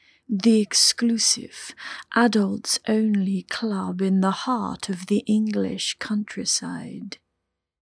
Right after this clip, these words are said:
It would be absolutely wonderful if you would also pick up a copy of the companion ebook for all the delicious plot we don't have time for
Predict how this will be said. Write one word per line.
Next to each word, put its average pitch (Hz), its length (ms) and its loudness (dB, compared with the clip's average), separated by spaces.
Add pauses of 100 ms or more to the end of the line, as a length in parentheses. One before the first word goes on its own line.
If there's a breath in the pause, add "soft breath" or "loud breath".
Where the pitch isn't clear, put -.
(1160)
It 262 220 6
would 254 180 4
be 262 200 4 (180)
absolutely 240 1040 2
wonderful 208 800 2
if 190 260 -4
you 214 80 2
would 208 300 2
also 226 600 4
pick 208 280 -4
up 208 160 -2
a 202 80 -6
copy 233 500 -2
of 196 160 -8
the 202 120 -2
companion 214 840 0
ebook - 720 0 (540 loud breath)
for 254 340 4
all 254 560 6
the 208 160 4
delicious 208 680 0
plot - 600 -10 (140)
we 240 200 6
don't 233 480 4
have 202 340 -6
time 240 460 2
for 202 380 -10